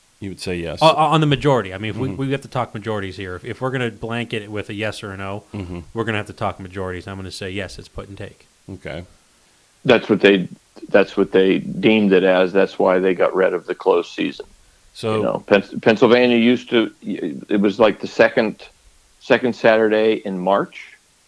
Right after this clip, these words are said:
Speaker 3: season was out. No fishing for muskies until the first Saturday in May. So you had about a six, seven week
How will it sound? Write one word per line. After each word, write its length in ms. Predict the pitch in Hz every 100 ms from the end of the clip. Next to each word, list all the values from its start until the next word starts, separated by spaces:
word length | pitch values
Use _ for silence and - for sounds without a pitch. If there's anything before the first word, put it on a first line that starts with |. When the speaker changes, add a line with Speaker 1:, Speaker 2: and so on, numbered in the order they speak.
| _ _ _ _ -
Speaker 3:
season 520 | - 104 101 101 95
was 160 | 95
out. 340 | 95 - - - _ _ _ _ _ _ _ _ _ _ _ _ _ _
No 160 | 104 110
fishing 500 | 104 101 - 69 -
for 180 | - 92
muskies 580 | 98 104 - 110 101 -
until 420 | 107 101 135 120 110
the 80 |
first 360 | 101 98 92 -
Saturday 320 | 95 87 90
in 160 | 92 -
May. 180 | 57 -
So 160 | -
you 60 | 90
had 80 | 85
about 220 | 87 87
a 40 |
six, 340 | - - 95 -
seven 400 | - - 90 87
week 340 | 90 104 -